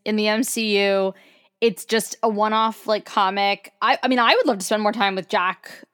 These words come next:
Russell and with Elsa, but if, even if, if not, like, I love this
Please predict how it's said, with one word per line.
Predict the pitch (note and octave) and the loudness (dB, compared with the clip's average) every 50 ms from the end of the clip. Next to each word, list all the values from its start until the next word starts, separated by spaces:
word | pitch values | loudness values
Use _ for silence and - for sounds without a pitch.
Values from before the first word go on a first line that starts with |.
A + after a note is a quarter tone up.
| _ - | _ 0
Russell | G3+ G#3+ G#3 G#3 - A3+ G3+ G3 G3 - | 2 2 2 2 2 2 2 2 2 2
and | - G#3+ G#3 | 2 0 0
with | G3+ G3 - | 0 0 0
Elsa, | G#3+ B3+ C4 - G3+ G3+ G3 F3+ | 0 0 0 2 2 2 2 2
but | - G3+ F#3 F3+ - _ _ _ _ _ _ _ - - - _ _ _ _ - - - | 0 0 0 -2 -4 _ _ _ _ _ _ _ -20 -20 -20 _ _ _ _ -18 -6 0
if, | C#4 C4+ A3+ - | 0 0 0 2
even | - D4 D4 C4 C#4 | 2 2 4 4 4
if, | B3+ A#3+ A3+ - - | 2 0 -2 -2 0
if | - B3 G#3+ G3+ | 0 0 2 2
not, | A#3 A#3 B3 A#3 F#3 F3 - | 2 2 2 2 2 0 -2
like, | - A3+ A3+ A3 G#3+ F3 G#3+ | -2 0 0 0 0 -2 -2
I | G3 A3 | 0 0
love | A#3+ B3 A#3+ A#3+ A#3+ B3+ A3+ G#3+ | 0 2 2 4 4 2 2 0
this | G#3+ A3+ A3 - - | 0 0 0 -2 -8